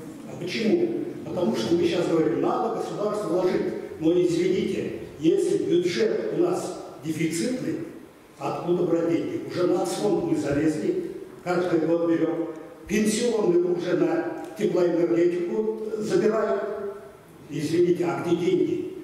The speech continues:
Мы так, такими методами придем, что через два-три года действительно ни заказов не будет, и завод «Зенит» постигнет судьба завода «Омеги», который разгромится,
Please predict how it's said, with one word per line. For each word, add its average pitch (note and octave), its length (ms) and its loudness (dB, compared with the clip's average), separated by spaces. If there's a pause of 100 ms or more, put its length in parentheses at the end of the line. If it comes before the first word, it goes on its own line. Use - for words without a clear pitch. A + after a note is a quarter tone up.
(140)
Мы F3 140 4
так, F3+ 440 -2
такими F3 440 2
методами D#3 640 0
придем, E3 360 2
что E3 200 0
через E3 420 0 (440)
два-три G3 360 0
года G#3 260 0
действительно F3 500 0
ни E3+ 60 6
заказов F3+ 600 0
не E3+ 80 2
будет, - 240 0 (300)
и G#3 500 -2
завод F3 320 2
«Зенит» F#3 320 0
постигнет F3 680 2
судьба E3+ 480 0 (480)
завода D#3+ 440 0
«Омеги», D#3 600 2 (180)
который D3+ 340 -4
разгромится, E3+ 840 0